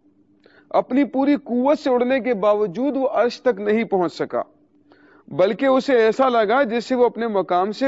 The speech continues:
اڑا ہی نہیں ہے۔ اور اسی طرح کی ایک روایت جو تفسیر قرطبی میں ہے، اس میں یہ بھی ہے کہ اس فرشتے کے عاجز آنے پر اللہ تعالیٰ نے اس کو مزید ستر ہزار فرشتوں والے پر لگائے اور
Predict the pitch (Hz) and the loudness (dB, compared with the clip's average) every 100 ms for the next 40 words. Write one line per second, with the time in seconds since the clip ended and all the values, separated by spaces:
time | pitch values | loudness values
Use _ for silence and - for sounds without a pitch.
0 | - 160 147 151 185 233 233 226 160 120 | 0 -2 2 2 0 -2 -2 -2 -4 -6
1 | _ _ _ _ _ _ _ _ _ _ | _ _ _ _ _ _ _ _ _ _
2 | - 190 - 202 190 254 220 262 269 269 | -2 0 0 0 0 0 2 2 2 0
3 | 240 233 226 233 262 - - _ _ 156 | -2 0 2 2 2 -2 -18 _ _ -4
4 | 175 175 - 226 233 214 175 196 233 247 | -2 -4 -4 -4 0 -2 0 0 2 2
5 | 196 - - _ _ _ _ _ _ _ | 2 -2 -12 _ _ _ _ _ _ _
6 | _ _ _ _ 170 170 226 220 240 269 | _ _ _ _ 0 0 0 2 2 4
7 | 226 226 - _ _ _ _ - 226 - | 2 0 -4 _ _ _ _ -4 -2 0
8 | 220 240 269 262 240 196 196 254 247 226 | -2 0 0 0 2 2 2 2 2 0
9 | 226 254 269 240 214 247 247 220 208 208 | 0 0 2 2 0 -2 0 0 2 2
10 | 202 262 359 _ _ _ _ _ _ _ | 2 0 -2 _ _ _ _ _ _ _
11 | 175 208 - - 277 240 208 208 156 269 | -2 -2 -2 0 2 2 0 0 2 2
12 | 302 262 - 269 247 226 233 247 220 226 | 2 -2 0 0 0 2 2 0 -6 -8
13 | - 226 220 214 208 190 170 143 135 113 | -4 0 2 2 0 0 2 2 0 -2
14 | - _ _ _ _ _ - 220 | -12 _ _ _ _ _ 0 2